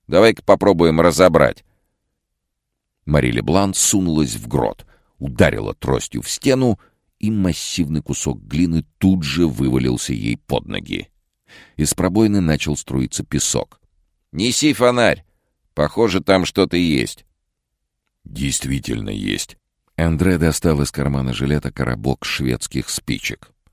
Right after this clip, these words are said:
«Господин офицер!» — послышался совсем рядом негромкий просительный голос. «Так ежели оно в моей земле, так стало быть, это все мое? У меня на то и бумага имеется».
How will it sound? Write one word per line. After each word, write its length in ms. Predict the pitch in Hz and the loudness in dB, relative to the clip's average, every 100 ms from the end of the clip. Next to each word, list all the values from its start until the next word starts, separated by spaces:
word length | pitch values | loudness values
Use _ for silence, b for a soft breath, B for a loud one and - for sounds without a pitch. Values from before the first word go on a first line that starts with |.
| _ _ _ - | _ _ _ -6
«Господин 580 | - - 135 147 165 | -4 4 4 4 4
офицер!» — 720 | 156 131 160 - 170 139 - _ _ _ _ | 4 4 0 2 4 4 4 _ _ _ _
послышался 680 | 67 69 78 73 64 - 60 | -4 -2 -2 -2 -4 -4 -4
совсем 420 | 69 64 73 64 | -4 -4 -4 -2
рядом 320 | 65 55 58 | -2 -2 -4
негромкий 560 | 64 60 71 64 - - | -4 0 2 2 -2 -8
просительный 680 | - 67 - 67 60 60 64 | -4 -4 -4 -6 -6 -6 -2
голос. 480 | 64 64 50 - - _ b b b b - | 0 0 -2 -10 -18 _ b b b b -4
«Так 220 | 113 - | -4 0
ежели 500 | 139 165 127 139 131 | 4 6 6 4 6
оно 420 | 123 123 139 127 | 6 6 6 6
в 120 | 76 | 4
моей 460 | 92 95 113 113 95 | 4 4 4 4 4
земле, 580 | 78 98 95 104 117 104 _ _ _ - | 2 0 4 6 6 4 _ _ _ -2
так 200 | 95 - | -2 0
стало 380 | - 113 117 | 4 6 6
быть, 240 | 110 117 117 | 4 2 0
это 240 | 120 120 | 0 -2
все 260 | - 135 127 | -2 0 2
мое? 520 | 127 127 147 156 143 _ _ _ _ | 2 4 6 6 4 _ _ _ _
У 100 | - | -6
меня 320 | 85 107 131 143 | -2 0 2 2
на 140 | 123 | 2
то 180 | - 131 | 2 2
и 60 | |
бумага 720 | 120 87 95 104 135 120 127 120 | 4 4 4 6 4 4 2 2
имеется». 720 | 117 117 107 98 - 92 | 0 2 2 0 -2 -2